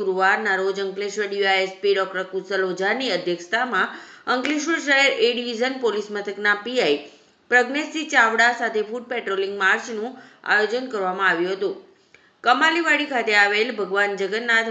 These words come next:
મંદિરથી યાત્રા રૂટ પર સો થી વધુ પોલીસ જવાનો જોડાયા હતા, તો પોલીસ દ્વારા રથયાત્રાનો રોડમેપ આધારે પેટ્રોલિંગ કરી જરૂરી નિરીક્ષણ પણ કર્યું હતું અને પુનઃ મંદિર પરત ફરી ફ્લેગ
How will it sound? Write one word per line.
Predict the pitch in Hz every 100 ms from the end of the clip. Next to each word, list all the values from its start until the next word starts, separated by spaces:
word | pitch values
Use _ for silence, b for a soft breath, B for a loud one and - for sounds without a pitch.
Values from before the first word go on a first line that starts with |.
| 208
મંદિરથી | 185 190 196 208 226 226
યાત્રા | 180 170 190 190
રૂટ | 185 196 -
પર | 247 254 262 B _ -
સો | 220 285
થી | 294 226
વધુ | 208 226 220
પોલીસ | 190 180 185
જવાનો | 185 190 196 226
જોડાયા | 214 175 175 170
હતા, | 170 196 - B B
તો | 254 -
પોલીસ | 240 262 294
દ્વારા | 254 220 214 240 208
રથયાત્રાનો | 190 196 196 196 214 214 190 202 214
રોડમેપ | 180 185 180 190 196 - 175
આધારે | 160 175 214 - B B B _
પેટ્રોલિંગ | 233 240 269 294 294 262
કરી | 214 202
જરૂરી | 190 190 190 196 196
નિરીક્ષણ | 196 220 - 185 180
પણ | 180 180
કર્યું | 180 180 180
હતું | 226 269
અને | 208 190 202
પુનઃ | 214 247 247 B B B B 196 208
મંદિર | 226 233 269 269 - - _ _ _ _
પરત | 220 233 269 262 202
ફરી | 196 196 233 233
ફ્લેગ | 220 208 196